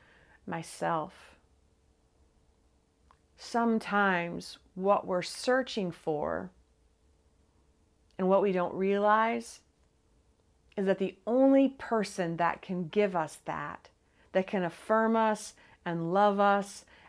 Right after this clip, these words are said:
and tell us those sweet words that we want to hear, is God.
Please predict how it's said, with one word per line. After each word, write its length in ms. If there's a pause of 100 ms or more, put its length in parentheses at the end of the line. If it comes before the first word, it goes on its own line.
and 180
tell 260
us 200
those 260
sweet 280
words 280
that 120
we 120
want 240
to 80
hear, 520 (1080)
is 180
God. 540